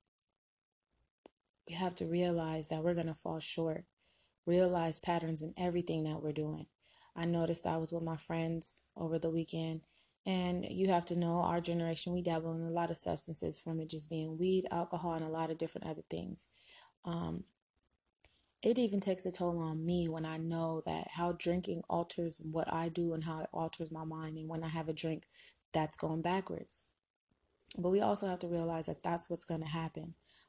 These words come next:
We also have to realize that we need to recognize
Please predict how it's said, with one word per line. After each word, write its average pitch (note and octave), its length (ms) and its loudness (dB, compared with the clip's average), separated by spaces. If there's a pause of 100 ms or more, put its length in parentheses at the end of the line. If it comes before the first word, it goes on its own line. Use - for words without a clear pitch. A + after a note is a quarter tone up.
We G3 80 2
also F#3 220 4
have F3+ 100 0
to F3 80 -2
realize E3 300 2
that E3+ 80 0
we E3 80 -2
need E3 160 -2
to D#3 160 -4 (100)
recognize E3 760 4